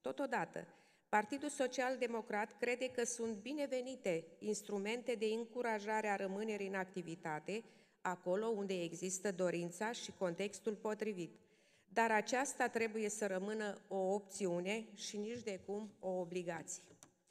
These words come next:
Miniștrii și parlamentarii Partidului Social Democrat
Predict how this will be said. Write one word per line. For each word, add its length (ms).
Miniștrii 520
și 140
parlamentarii 1000
Partidului 500
Social 460
Democrat 760